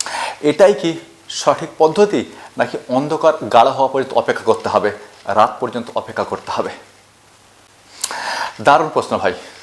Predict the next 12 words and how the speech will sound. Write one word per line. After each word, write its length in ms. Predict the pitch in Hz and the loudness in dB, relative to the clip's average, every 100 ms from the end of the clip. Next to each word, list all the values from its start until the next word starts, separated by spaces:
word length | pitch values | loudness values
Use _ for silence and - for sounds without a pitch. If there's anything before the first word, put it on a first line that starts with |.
| - - | -20 0
খুব 240 | 160 156 - - - | 2 2 -2 -18 -12
সুন্দর 240 | - 131 120 | -4 -2 -2
প্রশ্ন। 280 | - - 82 - - _ _ _ _ _ _ - - - | -4 -6 -8 -10 -20 _ _ _ _ _ _ -12 -12 -4
এই 120 | 135 131 | -2 -2
ধরনের 220 | 139 156 | -2 -4
কথাবার্তা 380 | - 147 147 135 | -2 -2 -2 -2
আমাদের 180 | 131 - | -4 -4
আহলে 200 | 117 117 | -4 -2
কোরআন 200 | 127 117 | -2 -2
ভাইরা 220 | 110 98 | 0 0
বলে 140 | 90 87 | 0 -6
থাকেন, 240 | 95 | -6